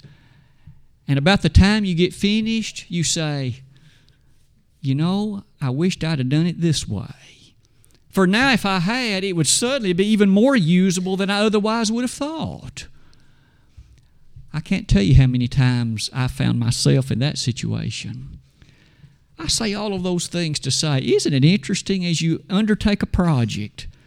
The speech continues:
and proceed in the development of it, what things may come to pass? At the close of that slide, you'll note this.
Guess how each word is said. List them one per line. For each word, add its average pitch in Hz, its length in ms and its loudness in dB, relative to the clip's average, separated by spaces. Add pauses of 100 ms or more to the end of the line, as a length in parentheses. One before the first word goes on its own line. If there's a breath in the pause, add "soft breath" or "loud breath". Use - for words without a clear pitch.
(200 soft breath)
and 196 160 2
proceed 220 560 2
in 185 140 2
the 165 40 2
development 143 640 2
of 104 320 -4
it, - 180 -12 (400)
what 165 220 -2
things 131 760 4
may 127 160 0
come 120 280 0
to - 80 -6
pass? - 720 2 (1400 soft breath)
At 175 120 0
the 165 60 0
close 202 320 4
of 175 60 2
that 170 160 0
slide, 180 540 -2
you'll 143 140 -4
note 135 240 -6
this. 113 680 -8